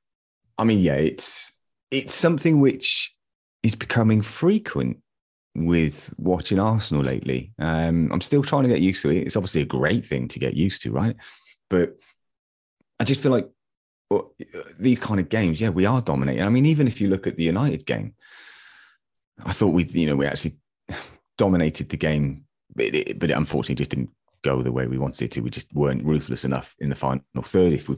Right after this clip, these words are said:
probably were, it would have been a very different game. But, I mean, yeah, it's, it's so nice to watch us control games and just be on top of it. Um,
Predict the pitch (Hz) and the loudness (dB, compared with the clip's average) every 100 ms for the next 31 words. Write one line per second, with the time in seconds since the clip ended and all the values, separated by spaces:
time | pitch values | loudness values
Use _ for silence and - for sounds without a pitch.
0 | - - 78 60 65 67 73 65 62 67 | -8 -4 -4 -4 -4 0 2 2 -2 -4
1 | 65 67 64 69 67 62 82 69 67 76 | -2 -2 -4 -6 -8 -4 -2 -2 -2 -6
2 | - - - - _ _ _ _ _ _ | -8 -16 -16 -20 _ _ _ _ _ _
3 | _ - - 143 139 127 90 104 - - | _ -8 2 4 6 4 4 2 -2 -10
4 | _ _ _ _ _ _ 117 113 - - | _ _ _ _ _ _ -2 -2 0 0
5 | - 110 101 92 85 - 92 - 85 - | 2 4 4 4 2 0 0 0 -4 -2
6 | 85 - 80 78 64 62 62 - _ _ | -2 0 0 0 -2 -6 -8 -12 _ _
7 | _ _ - 78 85 - 80 76 71 73 | _ _ -18 -8 -6 -2 0 0 -2 -6
8 | 65 62 67 64 _ - - _ _ - | -6 -6 -4 -6 _ -20 -20 _ _ -12
9 | 76 71 69 69 67 67 62 | -6 -4 -2 -4 -4 -6 -10